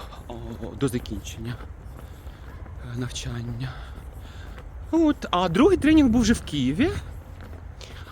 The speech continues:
А, партнер — це одеська організація. От, і приїжджали мої колеги. А, колись Німчик теж був тренінг. А, в готелі, в готелі Інтерконтиненталь.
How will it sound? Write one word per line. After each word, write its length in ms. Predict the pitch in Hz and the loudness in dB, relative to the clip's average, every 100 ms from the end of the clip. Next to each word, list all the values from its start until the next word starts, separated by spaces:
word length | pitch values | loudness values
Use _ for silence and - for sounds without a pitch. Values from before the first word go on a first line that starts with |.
| - - - - 147 | -14 -12 -12 -8 -4
А, 160 | 147 | -2
партнер — 340 | 135 170 160 143 | -2 -2 0 -2
це 100 | - | -2
одеська 360 | 123 123 - 131 | 0 0 -2 -6
організація. 600 | 143 185 415 - - 170 147 - - - - - - - - | -4 -4 -4 -6 -6 -6 -6 -10 -14 -14 -16 -16 -16 -14 -8
От, 200 | 139 220 | -6 -4
і 20 | |
приїжджали 460 | 240 185 139 135 117 | -2 -2 -2 -4 -2
мої 140 | 120 | -2
колеги. 520 | - 151 349 440 294 254 - - - - - - - - - - - - 135 | -2 0 0 2 2 0 -6 -12 -14 -14 -16 -14 -14 -14 -12 -12 -12 -10 -4
А, 40 | |
колись 280 | 180 196 - | 0 2 2
Німчик 260 | 117 - - | 0 -2 -6
теж 260 | 131 120 | -8 -8
був 160 | 131 - | -10 -8
тренінг. 560 | - 349 381 - - - - - - - - - - - - - - - 101 | -4 -2 -2 -4 -6 -10 -12 -12 -14 -14 -14 -14 -14 -14 -14 -14 -14 -10 -6
А, 40 | |
в 120 | 104 87 | -6 -6
готелі, 380 | 110 - 151 147 | -8 -2 0 0
в 80 | - - | -4 -6
готелі 480 | - 139 143 123 - - - - - - - - - - | -8 -6 -6 -8 -10 -12 -14 -12 -12 -12 -12 -12 -14 -12
Інтерконтиненталь. 1400 | 117 - 127 - 143 127 139 131 120 123 - 139 156 170 | -10 -8 -10 -6 -6 -6 -4 -4 -4 -4 -4 -4 -4 -6